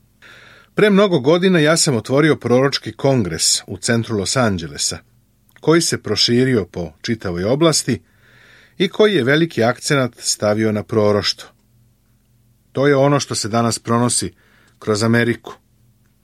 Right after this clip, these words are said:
Verovatno govorim na više proročkih konferencija nego iko drugi. Zato želim da kažem ovo. Previše je ljudi koji razmišljaju o Gospodnjem dolasku,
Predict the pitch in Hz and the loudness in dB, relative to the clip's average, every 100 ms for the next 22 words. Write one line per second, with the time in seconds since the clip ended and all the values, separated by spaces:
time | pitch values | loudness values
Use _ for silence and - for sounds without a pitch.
0 | _ - - - - 131 151 196 190 175 | _ -20 -20 -16 -2 2 2 0 0 0
1 | 151 175 175 151 131 175 - - - 139 | 4 4 4 2 2 0 0 -2 -2 0
2 | 147 156 - 113 - 117 107 113 120 135 | 2 0 -4 -8 -4 -6 -4 -4 -2 -2
3 | - 135 120 113 120 - 120 135 135 - | -2 -2 -2 0 -2 -4 -6 -2 -2 -4
4 | - _ _ _ _ _ _ _ _ _ | -18 _ _ _ _ _ _ _ _ _
5 | _ _ _ _ _ _ _ _ - 131 | _ _ _ _ _ _ _ _ -2 0
6 | 135 123 131 131 110 110 104 113 117 120 | 0 0 0 -2 -2 -4 -2 0 0 0
7 | 95 _ _ _ _ _ _ _ _ _ | -2 _ _ _ _ _ _ _ _ _
8 | _ - - _ - 160 202 170 - 135 | _ -20 -20 _ -2 0 2 0 2 0
9 | 120 131 147 123 98 107 104 104 98 113 | 2 2 2 0 -4 -4 -2 -2 -2 -2
10 | 127 - 151 131 87 _ _ _ _ _ | -2 -2 -2 -2 -4 _ _ _ _ _
11 | _ _ - 98 92 104 104 - 120 120 | _ _ -6 -6 -4 -4 -6 -2 0 2
12 | 113 90 101 131 131 - - | 0 -2 0 2 0 -4 -10